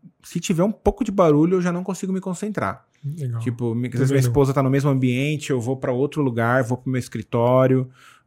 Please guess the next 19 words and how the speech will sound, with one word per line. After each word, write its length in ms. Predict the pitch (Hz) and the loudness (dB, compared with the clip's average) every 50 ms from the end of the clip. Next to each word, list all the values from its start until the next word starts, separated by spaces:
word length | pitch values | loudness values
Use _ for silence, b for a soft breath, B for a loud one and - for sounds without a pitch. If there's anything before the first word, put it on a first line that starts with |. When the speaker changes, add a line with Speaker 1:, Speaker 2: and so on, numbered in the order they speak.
| b | b
Speaker 1:
vou 100 | 113 120 | -6 -4
pra 120 | 117 - 123 | -2 -2 -2
parte 260 | - - 120 120 - | -2 -2 -2 -2 -4
externa, 400 | - - - 120 120 123 127 135 | -6 -4 -2 0 0 2 0 -2
porque 160 | 131 - - 135 | -2 -2 -2 -2
eu 40 | |
que-, 300 | 131 131 _ - - - | -2 -4 _ -6 -6 -6
preciso 380 | 160 _ - - - 135 123 127 | -6 _ -12 -10 -8 -8 -8 -8
de 100 | 123 - | -10 -10
silêncio. 760 | - - 156 143 123 117 113 104 92 - - - - 101 98 _ | -10 -8 -6 -6 -4 -4 -6 -8 -10 -12 -16 -16 -16 -16 -16 _
Porque 160 | _ _ - 135 | _ _ -14 -10
Speaker 2:
Tá. 60 | - | -8
Speaker 1:
senão 480 | - 139 139 143 160 165 175 170 170 165 156 147 | -6 -6 -4 -4 -4 -6 -6 -6 -6 -8 -10 -10
desfoca, 640 | 143 143 170 - - - - 139 135 139 - - | -8 -6 -6 -6 -4 -2 0 0 0 -2 -4 -8
né, 120 | 107 107 101 | -6 -6 -8
cara? 200 | - - 92 101 - - | -8 -10 -12 -12 -8 -6
Speaker 2:
Entendi. 380 | 131 123 120 113 117 117 113 - B B B B B B B | -6 -4 -4 -4 -6 -8 -8 -10 B B B B B B B
E 140 | B 185 190 | B 4 6
assim, 540 | 220 208 214 - 208 196 170 151 143 139 - | 6 4 2 0 -2 -2 -2 -2 -2 -4 -6